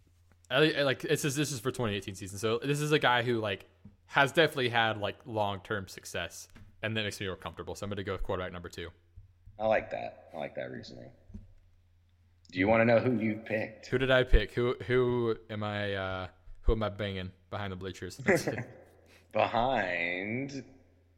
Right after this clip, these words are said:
Speaker 2: curtain number two is actually Matt Ryan. Falcons
Speaker 1: Ah!
Speaker 2: quarterback. Yeah.
Speaker 1: All right, I'm cool with that.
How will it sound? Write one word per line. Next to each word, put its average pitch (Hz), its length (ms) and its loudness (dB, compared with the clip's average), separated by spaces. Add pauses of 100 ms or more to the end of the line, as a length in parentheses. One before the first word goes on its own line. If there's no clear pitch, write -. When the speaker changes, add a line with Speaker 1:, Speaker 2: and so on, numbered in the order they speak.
(280)
Speaker 2:
curtain 113 380 2
number 101 260 0
two 107 580 0 (300)
is 95 320 0
actually 95 720 0
Matt 87 440 0
Ryan. 90 540 2 (600)
Falcons 339 480 8
Speaker 1:
Ah! 92 320 0
Speaker 2:
quarterback. - 160 -20 (540)
Yeah. 104 240 0
Speaker 1:
All 160 80 8
right, 240 220 8
I'm 170 160 8
cool 254 160 0
with 262 120 0
that. 95 240 -2